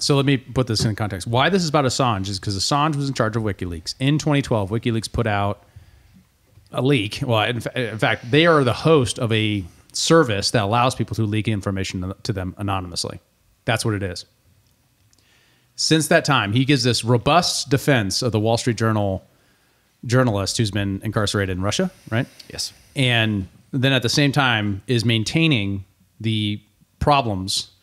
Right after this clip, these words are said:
Speaker 1: with just Julian Assange trying to get him extradited in the United States, where he's been on house arrest effectively in an embassy for a very long time, in jail for a very long time,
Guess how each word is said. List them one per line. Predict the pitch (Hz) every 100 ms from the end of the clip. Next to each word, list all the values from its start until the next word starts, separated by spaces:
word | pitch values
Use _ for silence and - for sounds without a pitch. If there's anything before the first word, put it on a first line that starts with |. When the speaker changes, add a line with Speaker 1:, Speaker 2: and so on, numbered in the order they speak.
| _ _ -
Speaker 1:
with | 113 113 127
just | 110 - 131
Julian | 120 113
Assange | 104 104 98
trying | - 107
to |
get | 107
him | 104
extradited | 104 - 104 101
in |
the | 101
United | 95 95
States, | 98 -
where |
he's | 107
been | 98 98
on | 90
house | - 175 -
arrest | 117 98 98
effectively | 113 107 101 101
in | 98
an | 107
embassy | 139 147 - 110
for | 113
a | 98
very | 98 98
long | 95 101
time, | 107 95 95 _ _
in | 110 104
jail | 131 160 175
for | 160 117
a |
very | 107 104
long | 101 95
time, | - 95 90